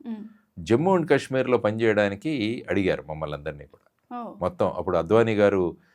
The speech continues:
Speaker 2: ఆ, ఉండేవారు,
Speaker 1: మ్మ్.
Speaker 2: ఆ, హోమ్ మినిస్టర్గా.
Speaker 1: మ్మ్.
Speaker 2: వారు ఒక ప్ర-, ప్రస్తావన పెట్టారు, ఈ జమ్మూ and కాశ్మీర్లో పనిచేయడానికి మిగతా స్టేట్స్లో ఉన్న ఐపీఎస్ ఆఫీసర్లు ఎంతమంది సిద్ధం ఉన్నారని మా అందరికీ అడిగారు.
Speaker 1: మ్మ్.
Speaker 2: మేము మొత్తం ఇండియాలో ఐదుగురు ఆఫీసర్లు అప్లై చేశాం.
Speaker 1: మ్మ్.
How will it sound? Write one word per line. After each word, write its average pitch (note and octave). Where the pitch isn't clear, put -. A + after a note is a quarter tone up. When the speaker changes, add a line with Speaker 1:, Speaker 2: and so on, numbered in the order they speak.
Speaker 2:
ఆ, F2
ఉండేవారు, E2
Speaker 1:
మ్మ్. G#3
Speaker 2:
ఆ, D#2
హోమ్ G2
మినిస్టర్గా. E2
Speaker 1:
మ్మ్. -
Speaker 2:
వారు G2
ఒక G2+
ప్ర-, F#2
ప్రస్తావన G2
పెట్టారు, D#2
ఈ E2+
జమ్మూ B2
and C3
కాశ్మీర్లో A2
పనిచేయడానికి G2
మిగతా C#3
స్టేట్స్లో C3
ఉన్న A2
ఐపీఎస్ G2+
ఆఫీసర్లు G2
ఎంతమంది G#2
సిద్ధం F#2
ఉన్నారని F#2
మా G#2+
అందరికీ G2
అడిగారు. D2
Speaker 1:
మ్మ్. A3+
Speaker 2:
మేము G#2+
మొత్తం G#2+
ఇండియాలో B2+
ఐదుగురు A2
ఆఫీసర్లు G#2
అప్లై F2
చేశాం. -
Speaker 1:
మ్మ్. A#3+